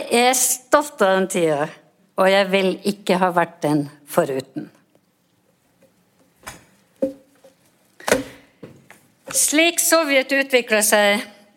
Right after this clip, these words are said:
er det forståelig at Norge som nærmeste nabo kun frykt bjørn i øst, og må ta sine forholdsregler, herunder overvåking. Men det skjedde ting i kjølvannet av det som har ødelagt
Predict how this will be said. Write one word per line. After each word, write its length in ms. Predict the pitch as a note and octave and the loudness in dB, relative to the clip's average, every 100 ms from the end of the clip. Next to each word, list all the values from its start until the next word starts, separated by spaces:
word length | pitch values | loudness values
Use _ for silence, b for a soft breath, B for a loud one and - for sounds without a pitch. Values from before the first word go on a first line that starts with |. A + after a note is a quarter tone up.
| _ _ _ _ _ _ | _ _ _ _ _ _
er 160 | G#3 A#3 | 0 2
det 80 | |
forståelig 960 | A#3 B3 - - C#4 C#4+ B3+ F3+ D#3 D#3+ F3 - | 0 0 0 0 0 2 2 2 2 0 0 -2
at 220 | G3 G#3+ | -2 2
Norge 340 | G#3+ A3 F3 E3+ | 2 2 0 -2
som 180 | F#3+ F#3 | 0 0
nærmeste 560 | F#3+ F#3+ F3 D#3 F#3+ | 0 0 0 -2 -2
nabo 380 | G3+ C4 B3 G3+ D#3 D#3 - | 0 0 0 0 0 -2 -6
kun 200 | - G3+ G3 | -2 0 -2
frykt 560 | - A3+ A#3 - - - | -2 -2 -2 -12 -16 -4
bjørn 380 | G3 G3 E3+ D#3 D3+ - - | 0 2 2 -2 -6 -18 -4
i 80 | F3+ | -2
øst, 460 | D#3 - - - - _ | 0 -2 -6 -12 -16 _
og 160 | G#3 | 0
må 80 | A3 G#3+ | 0 0
ta 160 | A#3+ A3+ | 0 2
sine 320 | A3+ G3+ F#3+ | 0 -2 -4
forholdsregler, 1040 | - G3+ G3 G3 G3+ F3 D3+ C#3+ D3 D3 - - | 0 0 0 -2 0 0 0 -2 -4 -6 -4 -2
herunder 440 | F3+ E3 D#3+ D#3+ | 0 0 0 -2
overvåking. 520 | D#3 D3+ D3+ - - - B B B B B B B | -2 -4 -6 -10 -20 -20 B B B B B B B
Men 480 | - A3 D#4+ D#4 F#3 E3+ - A#3 | -2 2 4 2 -2 -6 -4 -2
det 80 | |
skjedde 320 | A#3 C#4 B3 - | 2 0 -2 -4
ting 240 | C#4 C4 | 0 0
i 120 | G#3 | 0
kjølvannet 680 | G3+ B3+ B3+ B3+ A3 F#3+ F#3+ | 0 0 2 2 0 2 0
av 100 | F#3 | 0
det 160 | F#3 F3+ - | 2 0 -2
som 200 | G#3 G3 | -6 -4
har 120 | G#3+ G3+ | 0 0
ødelagt 500 | G3 F3+ E3 - | 2 0 -2 -6